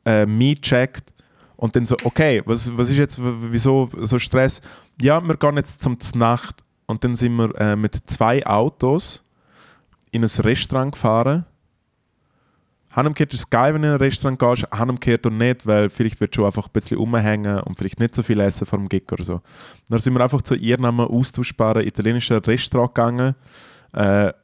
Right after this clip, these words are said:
und dann hocken auf das Mal noch zusätzlich von den lokalen Leuten aus dem, aus dem Spunten,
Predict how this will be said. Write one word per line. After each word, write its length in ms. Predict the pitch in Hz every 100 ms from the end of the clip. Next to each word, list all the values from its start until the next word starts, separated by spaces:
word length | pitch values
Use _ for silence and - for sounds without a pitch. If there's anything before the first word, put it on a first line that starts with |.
| _ _ -
und 220 | 113 117
dann 160 | 120
hocken 300 | 113 127 131
auf 100 | 120
das 180 | - -
Mal 560 | 123 120 127 139 143 135 _ _ _ _ _ _ _ _ _ - - -
noch 160 | 117 107
zusätzlich 600 | - 131 127 117 123 -
von 120 | 110
den 100 | 104
lokalen 540 | 101 - 107 117 123
Leuten 280 | 120 120 -
aus 240 | 117 107 -
dem, 340 | 104 101 95
aus 140 | 98
dem 160 | - 101
Spunten, 440 | - 113 113 113